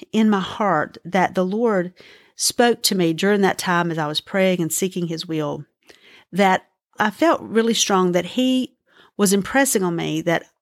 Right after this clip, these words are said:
he wanted me to do this out of faith and not fear. And that that makes a difference in how you do something. You know, if you, if you're,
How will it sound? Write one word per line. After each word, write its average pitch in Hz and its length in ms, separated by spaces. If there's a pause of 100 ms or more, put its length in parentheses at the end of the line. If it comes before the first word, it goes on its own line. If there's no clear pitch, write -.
(120)
he - 180
wanted 240 260
me 220 120
to 196 100
do 180 280
this 175 240
out 160 100
of 156 60
faith 156 580 (760)
and 190 120
not 165 200
fear. - 400 (1700)
And 214 160
that 202 140
that 214 160
makes 202 380
a 196 60
difference 214 540
in 180 120
how 170 180
you 185 160
do 240 180
something. - 560 (760)
You 208 100
know, 247 80
if 196 120
you, 190 260
if 185 180
you're, 262 300